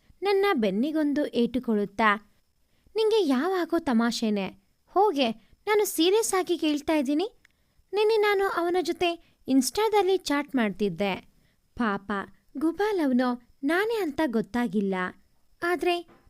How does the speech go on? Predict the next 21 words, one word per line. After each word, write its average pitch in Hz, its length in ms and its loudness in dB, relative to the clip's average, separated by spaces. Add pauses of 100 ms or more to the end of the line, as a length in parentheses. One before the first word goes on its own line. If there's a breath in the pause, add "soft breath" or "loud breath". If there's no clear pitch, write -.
(140)
ನಿಮ್ಗೆ 403 260 4
ಗರ್ಲ್ 302 300 2
ಫ್ರೆಂಡ್ 427 360 -4
ಇದ್ದಾಳಾ 311 480 -2
ಅಂತ 285 240 -4
ಕೇಳಿದ್ದಕ್ಕೆ 240 840 -2 (460 soft breath)
ರಿಪ್ಲೈನೇ 403 560 0
ಮಾಡ್ಲಿಲ್ಲ" 226 480 0 (600 soft breath)
ಎಂದು 370 220 2
ಮುಖ 269 320 0
ಚಿಕ್ಕದು 359 480 -2
ಮಾಡಿ 262 260 0
ಹೇಳಿದಳು. 190 800 0 (880)
"ಅಷ್ಟೇ 311 340 0
ತಾನೇ, 277 640 -2 (200)
ಇದಾಳೆ 285 360 2
ಅಂತ 403 300 -2
ರಿಪ್ಲೈ 359 320 0
ಮಾಡಿಲ್ವಲ್ಲ, 269 580 2 (340)
ಖುಷಿ 480 340 0
ಪಡು" 208 480 2